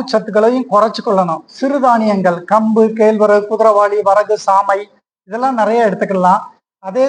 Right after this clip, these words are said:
சமயத்துல அவங்க வந்து காய்கறிகளை கூட்டிட்டு சாதத்தை குறைச்சிக்கிற மாதிரி வச்சுக்கணும். So வாக்கிங், டெய்லி ஒரு முப்பது to நாற்பத்தைந்து நிமிடங்கள் அவங்க வந்து நடப்பயிற்சி, வாக்கிங்கு, இல்ல சைக்கிளிங், இல்ல ஸ்விம்மிங், இல்ல வீட்ல வந்து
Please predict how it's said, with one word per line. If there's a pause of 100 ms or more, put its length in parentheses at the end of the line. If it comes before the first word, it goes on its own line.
(100)
சமயத்துல
அவங்க
வந்து (120)
காய்கறிகளை
கூட்டிட்டு (540)
சாதத்தை
குறைச்சிக்கிற
மாதிரி
வச்சுக்கணும். (580)
So (160)
வாக்கிங்,
டெய்லி
ஒரு
முப்பது
to
நாற்பத்தைந்து
நிமிடங்கள் (100)
அவங்க
வந்து
நடப்பயிற்சி,
வாக்கிங்கு,
இல்ல (120)
சைக்கிளிங், (420)
இல்ல
ஸ்விம்மிங், (460)
இல்ல
வீட்ல
வந்து